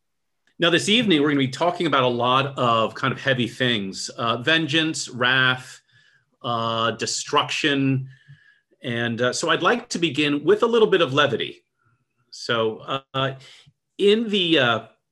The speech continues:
in the movie Hail Caesar, came out, I don't know, uh, five or six years ago, something like that, uh, which it, it's a send-up of a Hollywood studio in the nineteen fifties. And, um,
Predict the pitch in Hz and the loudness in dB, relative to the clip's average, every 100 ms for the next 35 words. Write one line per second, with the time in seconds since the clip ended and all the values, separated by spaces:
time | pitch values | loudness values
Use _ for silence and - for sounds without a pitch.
0 | _ - 214 196 202 175 135 - 160 160 | _ 0 2 4 4 2 -2 0 0 0
1 | - - 127 110 101 92 127 131 _ _ | -2 -2 0 0 -2 -2 -2 -6 _ _
2 | - 131 120 113 113 110 113 104 104 104 | -8 -4 0 2 0 -2 -4 -2 -2 -2
3 | 104 117 - 107 104 104 104 - 113 117 | -4 -8 -8 -4 -2 -2 -4 -2 0 2
4 | 110 110 - 110 - 107 101 110 104 110 | 0 -2 -4 -6 -2 -4 -2 -2 -2 -6
5 | 117 101 - 95 95 - _ _ _ - | -6 -4 -2 -4 -6 -12 _ _ _ -4
6 | 123 123 143 139 165 - 165 131 - 240 | 0 0 0 0 0 0 0 0 2 2
7 | 220 165 143 - 147 131 127 117 110 - | 4 2 0 -2 0 2 2 2 -2 -2
8 | 156 156 135 131 131 - 123 120 113 110 | -2 0 2 0 -2 -4 -2 2 2 2
9 | 98 101 107 131 107 92 - 101 - 90 | 0 -2 -4 -6 -8 -8 -8 -8 -8 -12
10 | 73 - - - - 107 101 95 98 - | -10 -12 -12 -14 -8 -4 -4 -6 -10 -12
11 | - 107 101 101 92 | -8 -6 -4 -6 -12